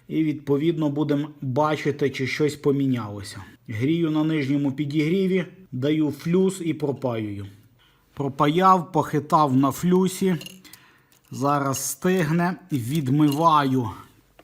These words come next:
від флюсу і пробуємо. І то буде останній етап перед тим, як віддати назад. Або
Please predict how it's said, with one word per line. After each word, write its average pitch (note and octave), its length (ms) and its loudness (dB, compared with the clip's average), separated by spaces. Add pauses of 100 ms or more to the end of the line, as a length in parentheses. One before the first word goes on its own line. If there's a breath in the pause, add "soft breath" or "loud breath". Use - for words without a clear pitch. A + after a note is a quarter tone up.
(120)
від D#3+ 240 -6
флюсу F#3+ 600 2
і E3+ 100 -2
пробуємо. C3 600 0
І C3 60 0
то D#3+ 160 -2
буде D3+ 240 -2
останній D#3 640 0
етап E3+ 380 2 (920 loud breath)
перед C#3+ 340 -4
тим, E3 220 0
як C#3 180 -4
віддати C#3 460 0
назад. B2+ 580 -2
Або C3+ 400 0